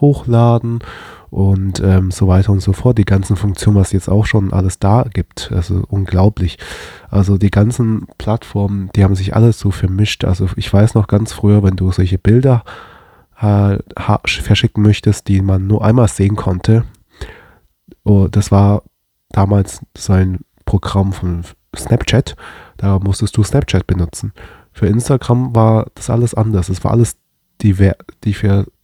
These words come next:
ja, dire-, diversifiziert. Diversifiziert. <laughs> Ich bin noch ein bisschen krank, deswegen tut mir leid, wenn ich mal, wenn ich mich manchmal verspreche. <clears throat>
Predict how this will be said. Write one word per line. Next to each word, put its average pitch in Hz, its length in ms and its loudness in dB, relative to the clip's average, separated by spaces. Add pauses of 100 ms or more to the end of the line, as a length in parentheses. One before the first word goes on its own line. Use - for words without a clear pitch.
ja, 104 180 2
dire-, 101 460 0 (260)
diversifiziert. 101 1120 -2 (200)
Diversifiziert. 101 920 0 (180)
<laughs> - 220 0 (440)
Ich - 80 -16
bin 110 120 2
noch 104 100 4
ein - 60 -6
bisschen 92 200 0
krank, 98 300 -4
deswegen 95 520 -2
tut - 200 -6
mir 87 80 0
leid, 95 260 0
wenn 95 80 4
ich 92 80 0
mal, 95 240 -2 (200)
wenn 101 120 4
ich 92 120 0
mich 95 120 -2
manchmal 101 300 0
verspreche. 98 560 -2 (120)
<clears throat> 123 300 4